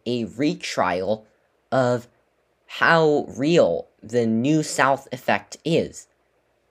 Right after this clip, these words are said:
Can Democrats sustain success in southern states like Georgia, even outside the anomaly, perhaps, of Biden's victory?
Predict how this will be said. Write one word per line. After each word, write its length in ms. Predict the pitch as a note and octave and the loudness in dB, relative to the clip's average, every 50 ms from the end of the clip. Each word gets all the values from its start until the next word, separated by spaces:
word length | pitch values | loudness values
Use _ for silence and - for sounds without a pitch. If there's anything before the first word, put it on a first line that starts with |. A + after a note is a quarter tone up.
| _ _ _ - | _ _ _ -10
Can 180 | - D#3 C3+ | -6 -6 -2
Democrats 720 | C3 D3 C#3+ D3+ D3+ C#3+ - - C#3+ A#2+ F#2+ - - - - | 0 0 0 0 0 -4 -4 -2 -2 -2 -2 -4 -10 -18 -16
sustain 920 | - - - C#3+ C#3+ - - - - - D#3 C#3+ C#3+ C#3+ C#3+ C#3+ C#3+ C#3+ - - | -16 -8 -6 -6 -6 -6 -8 -10 -6 -4 -2 0 0 0 0 -2 -4 -6 -8 -10
success 760 | - - C3 - - - - C#3+ C3+ A#2 - - - - - _ _ _ _ _ _ _ _ _ _ _ - | -10 -10 -10 -10 -10 -2 0 0 0 0 -4 -12 -20 -20 -20 _ _ _ _ _ _ _ _ _ _ _ -4
in 140 | D3+ D#3+ D3+ | -2 -2 0
southern 380 | - C#3+ B2+ B2+ A#2 A#2 B2 | 0 0 0 0 -2 -6 -8
states 420 | - - A#2+ G#2 G#2 G#2+ - - - | -6 -6 -6 -4 -4 -6 -10 -12 -10
like 420 | - A#2+ A#2+ E3+ A3 A3 - - - | -4 0 2 2 0 0 -4 -10 -10
Georgia, 580 | - B2 G2 G2+ G#2+ - - G#2 F2 G2 - _ _ _ _ _ _ _ _ _ _ _ _ _ _ _ _ _ _ _ _ _ _ _ _ _ _ _ _ | -6 -4 -4 -4 -4 -4 -4 -4 -4 -6 -10 _ _ _ _ _ _ _ _ _ _ _ _ _ _ _ _ _ _ _ _ _ _ _ _ _ _ _ _
even 380 | D3+ D#3+ D#3 C3+ D3 C#3 - - - _ | -6 -4 -2 -2 -2 -4 -4 -6 -6 _
outside 760 | A#2+ C3 - - - - - C#3 C3 B2+ B2 A#2+ A2+ - - - | -2 -2 -2 -2 -4 -2 0 0 2 2 2 0 -2 -4 -8 -8
the 480 | G#2 B2+ A2+ A2+ A2+ A2+ A2+ A2 - - _ _ _ _ _ _ - | -2 0 2 2 4 2 2 0 -2 -10 _ _ _ _ _ _ -8
anomaly, 800 | B2 B2+ B2 B2 C3 D#3 E3+ D3+ A2+ G2 F#2 F2+ F2+ E2+ E2+ - _ | -4 -2 0 0 0 0 0 0 -2 -4 -6 -8 -10 -12 -14 -12 _
perhaps, 560 | B2 A#2 - A#2 G2 F#2+ - - - - - _ _ _ _ _ _ - | -8 -6 -4 -4 -4 -4 -6 -10 -16 -20 -20 _ _ _ _ _ _ -6
of 220 | A2+ G#2+ - - | -6 -6 -4 -4
Biden's 420 | A#2+ G#2+ A#2+ B2+ A#2+ A2+ A2 G#2+ G#2 | -2 0 0 0 0 -2 -4 -6 -6
victory? 560 | - F2+ - - - - - - - - | -8 -10 -10 -14 -16 -16 -16 -18 -20 -20